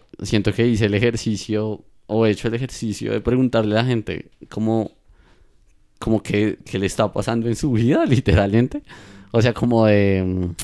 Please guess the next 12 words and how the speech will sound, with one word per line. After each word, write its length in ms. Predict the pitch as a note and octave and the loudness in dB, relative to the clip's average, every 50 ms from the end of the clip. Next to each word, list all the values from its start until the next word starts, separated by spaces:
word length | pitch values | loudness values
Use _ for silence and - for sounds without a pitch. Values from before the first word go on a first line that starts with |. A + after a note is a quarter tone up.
| - - - - _ - - _ - - _ _ _ _ _ _ | -14 -14 -16 -20 _ -20 -20 _ -20 -20 _ _ _ _ _ _
sentarse 600 | - - - B2 B2 A#2+ G#2+ A#2 A2+ G#2+ - - B2+ | -8 0 4 4 4 4 4 2 0 2 2 2 2
a 40 | |
hablar 220 | B2 C3 C3 B2+ A#2+ | 2 4 2 2 2
con 160 | - C#3+ C3+ | 0 2 2
alguien, 380 | C3+ C#3+ D#3 B3 D#4+ D#4 C#4+ - - - - - | 2 2 2 2 0 0 0 -4 -10 -16 -18 -12
sentarse, 540 | - - G2 G2 - G2+ F#2 F2 F2 F2 | -4 -2 -2 0 2 0 0 2 2 2
obviamente, 540 | F2 F#2 F#2+ E2+ F2 A2 G#2+ G#2 F#2+ F2 G#2 | 4 4 2 2 0 0 0 0 0 0 0
en 100 | G2 F#2+ | 0 2
términos, 560 | F2+ G2 F#2+ G2 F#2+ F#2+ G2+ G2+ G2+ G2+ - | 2 2 2 2 2 0 0 -2 -2 -4 -6
eh, 140 | E2 F2 G2 | -6 -6 -4
entre 240 | G2+ F#2 - - - | -6 -6 -6 -6 -4
comillas. 400 | F2+ F#2 F2+ F2+ F#2 G#2+ D3+ D#3 | -4 -2 -2 0 -2 -2 -4 -6